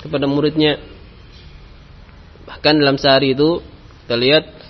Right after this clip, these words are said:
ada yang membuka darus sampai tiga atau empat pelajaran dan seterusnya, ya, dari para masyayikh.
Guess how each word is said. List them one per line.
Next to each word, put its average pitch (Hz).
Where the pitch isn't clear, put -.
ada 117
yang 135
membuka 127
darus 127
sampai 123
tiga 127
atau 120
empat 120
pelajaran 120
dan 165
seterusnya, 151
ya, 131
dari 135
para 131
masyayikh. 123